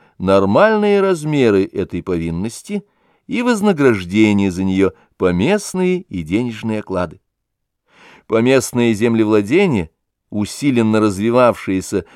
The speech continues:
со времени отмены кормлений, становилось главным средством содержания служилого класса. Новый источник дохода, создававшийся откупными платежами,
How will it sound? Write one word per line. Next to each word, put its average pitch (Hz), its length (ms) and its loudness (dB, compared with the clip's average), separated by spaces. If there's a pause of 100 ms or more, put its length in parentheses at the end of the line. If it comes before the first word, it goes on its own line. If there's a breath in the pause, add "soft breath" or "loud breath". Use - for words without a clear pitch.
со 110 240 0
времени 110 320 2
отмены 117 480 0
кормлений, 113 720 0 (280 soft breath)
становилось 90 640 -2
главным 190 680 2
средством 139 720 -2
содержания 110 800 0
служилого 92 560 -4
класса. 87 540 -6 (340 soft breath)
Новый 127 760 2 (200)
источник 113 800 -2
дохода, 98 720 -2 (280 soft breath)
создававшийся 120 920 2
откупными 123 560 0
платежами, 113 880 0